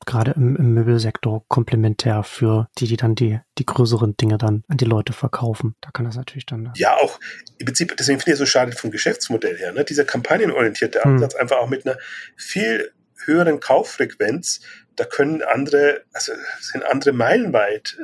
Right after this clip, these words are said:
Speaker 2: äh, weg davon. Natürlich ist
Speaker 1: Ja.
Speaker 2: es ein, ein komplexeres, schwierigeres Geschäftsmodell, aber wie wir immer sagen, oder wie ich immer sage, ähm, stammkundengetrieben.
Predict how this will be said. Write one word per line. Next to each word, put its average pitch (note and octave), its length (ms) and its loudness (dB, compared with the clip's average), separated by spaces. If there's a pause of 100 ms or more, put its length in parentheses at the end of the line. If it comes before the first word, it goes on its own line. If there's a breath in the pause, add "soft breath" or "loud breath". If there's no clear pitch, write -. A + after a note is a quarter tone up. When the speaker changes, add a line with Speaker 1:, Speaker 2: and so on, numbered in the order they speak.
Speaker 2:
äh, A#2 580 -8
weg - 220 -8
davon. A#2 360 0
Natürlich G#2+ 420 -2
ist D3+ 100 2
Speaker 1:
Ja. A2+ 80 4
Speaker 2:
es A2+ 80 -2
ein, B2 140 -4 (480 loud breath)
ein A#2 80 -18
komplexeres, C#3+ 680 0
schwierigeres D3 1040 0
Geschäftsmodell, A#2 720 0
aber B2 400 4
wie C#3 200 -12
wir C#3 100 4
immer C3+ 160 0
sagen, C3+ 280 0
oder A#2 180 -4
wie C3+ 40 -10
ich C#3 120 -10
immer B2+ 100 -2
sage, C3 320 2 (400 loud breath)
ähm, B2+ 320 2
stammkundengetrieben. A#2+ 1040 -2